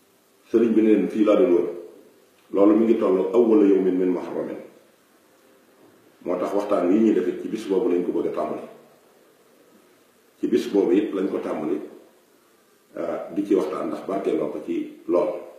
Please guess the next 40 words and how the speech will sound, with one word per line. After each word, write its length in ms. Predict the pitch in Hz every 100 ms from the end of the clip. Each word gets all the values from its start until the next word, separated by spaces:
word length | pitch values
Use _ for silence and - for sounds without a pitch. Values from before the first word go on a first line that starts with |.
| - _ _ _ _ _ _ _ _ _ _ _ _ -
Sëñ 240 | 131 117
bi 60 | 120
xamal 300 | 123 123 113
leen, 200 | 107 101
leen 160 | 95
fii 200 | 92 117
la 80 | 117
ma 80 | 107
suñ 220 | 104 104
borom 340 | 98 92 87 90 - - - - - - - -
dëyal, 360 | - - - - - - - - - -
mooy 200 | 87 90
dëkk 200 | 104 110 -
bi 60 |
ma 100 | 98
war 160 | 101 92
a 40 | -
nekk. 180 | - - - - _ _ _ _ _ _ _ _ _ _ _ _ -
Am 140 | 92 98
na 60 | 92
ci 80 | -
espace 420 | - - - - 90
jaamu 220 | 87 87
Yàlla 200 | 82 76
bu 100 | 73
yaatu 240 | 92 - 85
boo 100 | 87
xam 160 | 87
ne 60 | 82
li 120 | 85
mu 80 | 87
bëgg 140 | 90
a 40 | -
def 140 | -
lépp 280 | 80 117 -
da 80 | 87
nga 60 | -
ko 60 |
ci 60 | -
def, 160 | -